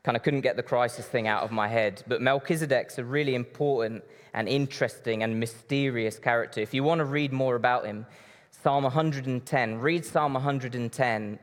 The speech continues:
with this chapter we've just read in the back of your mind. And it's amazing h-, how close they are to each other. Read Psalm a hundred and ten if you want to find out about this guy, Melchizedek. And then Hebrews chapter five to seven.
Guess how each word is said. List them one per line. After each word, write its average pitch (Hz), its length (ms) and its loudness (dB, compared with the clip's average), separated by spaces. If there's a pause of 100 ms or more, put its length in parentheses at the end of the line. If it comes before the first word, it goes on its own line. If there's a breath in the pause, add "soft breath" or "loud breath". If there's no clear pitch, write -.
with 113 240 -4
this 127 180 -2
chapter - 320 -2
we've 113 160 -4
just - 280 -6
read 110 180 2
in 107 100 -4
the 107 80 -4
back 110 240 -2
of 110 60 -6
your 107 120 -4
mind. 107 460 -4 (600 loud breath)
And 113 100 0
it's 107 120 -4
amazing 120 600 0
h-, - 60 -10 (220)
how 110 300 0
close 127 480 -2
they 107 200 0
are 101 140 0
to 107 160 -10
each - 180 -10
other. 104 300 -6 (320 loud breath)
Read 131 180 0
Psalm 131 280 2
a - 20 2
hundred 117 300 -2
and 110 160 -4
ten 104 260 -2
if 101 100 -10
you 120 60 -4
want 117 140 0
to - 40 -16
find 110 200 0
out 107 80 2
about 82 120 -2
this 95 120 -10
guy, 107 180 0
Melchizedek. 107 500 -4
And 117 140 -2
then 117 140 2
Hebrews 131 520 -2
chapter - 300 -4
five 120 440 0
to 117 100 -10
seven. 113 500 -4